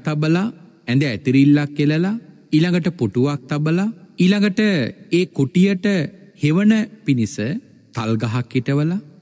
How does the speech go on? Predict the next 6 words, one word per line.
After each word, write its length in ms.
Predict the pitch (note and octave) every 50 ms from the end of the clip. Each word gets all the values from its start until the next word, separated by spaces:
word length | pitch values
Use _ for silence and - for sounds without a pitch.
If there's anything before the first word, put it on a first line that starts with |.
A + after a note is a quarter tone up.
| _ _ _ _
ඒ 100 | - A#2
වගේම 400 | B2 A#2+ B2+ C#3+ D#3+ F3 F3+ F3+
පන්සල 460 | - - C3+ B2+ C#3 C#3 - D#3+ D#3+ D#3
වටේටම 640 | B2 A2 G#2+ - - D3+ E3 E3+ D3+ - A#2+ G2+ F2+ F#2 A2+ D#3 F#3+ G#3 - - - - _ - _ _ _ _ _ _ _ _ _ _ _ _ _ _ _ _ _ _ _ _ _
ඉනිවැටක් 580 | E3+ E3 F#3+ A3 G#3 F#3+ D#3 - C3 B2 -
හිටවලා, 500 | - - G#2+ - G2+ F#2+ F#2+ F#2 F2 E2